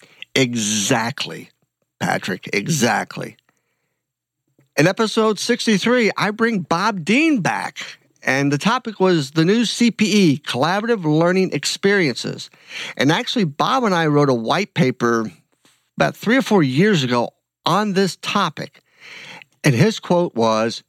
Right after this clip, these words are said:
"You need to bring people together and have live collaboration community discussions in order to really keep them engaged." In episode sixty-four, I interviewed Chris Shire,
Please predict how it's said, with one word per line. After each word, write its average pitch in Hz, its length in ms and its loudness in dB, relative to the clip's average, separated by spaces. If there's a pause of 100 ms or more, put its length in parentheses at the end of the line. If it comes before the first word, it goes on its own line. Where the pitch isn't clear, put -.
(140)
"You 117 140 2
need 180 220 4
to 196 40 -6
bring 185 220 0
people 175 320 0
together 120 560 0
and 113 160 0
have 107 260 -2
live 135 540 0
collaboration 135 640 0
community 147 480 2
discussions 123 800 -2 (540)
in 131 160 4
order 139 200 4
to 113 120 0
really 127 400 2
keep - 240 -2
them 120 120 0
engaged." 117 760 -2 (1500)
In 131 80 6
episode 247 440 0
sixty-four, 156 800 2
I 156 100 -2
interviewed 185 340 0
Chris 190 200 2
Shire, 143 500 -2